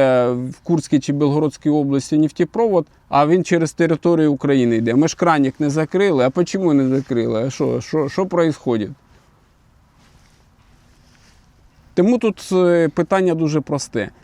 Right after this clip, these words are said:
Якщо б хотіла Європа і Сполучені Штати економічно, вони ж потребителі, вони ж накачують нефтедоларами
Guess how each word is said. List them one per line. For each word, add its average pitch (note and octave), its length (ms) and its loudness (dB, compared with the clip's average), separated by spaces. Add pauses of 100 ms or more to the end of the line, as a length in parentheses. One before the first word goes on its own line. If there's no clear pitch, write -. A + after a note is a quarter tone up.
(120)
Якщо F#3+ 340 2
б - 80 -6
хотіла D3 580 0
Європа B2+ 580 0
і B2 40 -6
Сполучені D#3 560 -2
Штати A#2 420 -2
економічно, C#3+ 840 -2
вони D3 300 0
ж - 160 -10
потребителі, D#3 720 -2
вони C#3 280 0
ж B2+ 100 -2
накачують C3 540 -2
нефтедоларами C#3 920 -4